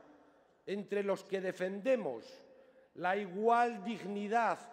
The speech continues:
de todas las personas y los que defienden la lucha de todos contra todos, donde siempre gana el más fuerte. Esta es la lucha de los ideales que defienden la sociedad como un pacto solidario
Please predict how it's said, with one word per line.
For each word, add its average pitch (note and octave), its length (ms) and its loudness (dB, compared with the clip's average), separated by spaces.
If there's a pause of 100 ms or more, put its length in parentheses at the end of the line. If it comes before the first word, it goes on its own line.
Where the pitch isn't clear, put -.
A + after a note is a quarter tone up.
(380)
de F#3 140 0
todas A3+ 400 4
las F#3 140 0
personas F#3 800 -2 (640)
y G3 100 -8
los E3+ 180 -2
que E3+ 180 -2
defienden F3+ 720 0
la D#3 100 2
lucha D#3+ 480 0 (440)
de F3+ 120 -2
todos G#3 480 0
contra D#3+ 380 -2
todos, E3 600 -4
donde D3 340 -4
siempre F3 600 -6 (440)
gana E3 300 0
el D#3 80 -2
más D3 160 -6
fuerte. A2+ 600 -6 (240)
Esta F#3 240 -2
es G3 60 2
la F#3 140 2
lucha E3 460 2 (560)
de G3 120 0
los F#3+ 220 0
ideales G3+ 500 2
que G#3 140 -2
defienden A3 540 0
la F#3+ 100 2
sociedad F#3+ 560 -2 (420)
como G#3 260 2
un C4 200 -2
pacto - 360 4
solidario G#3 920 2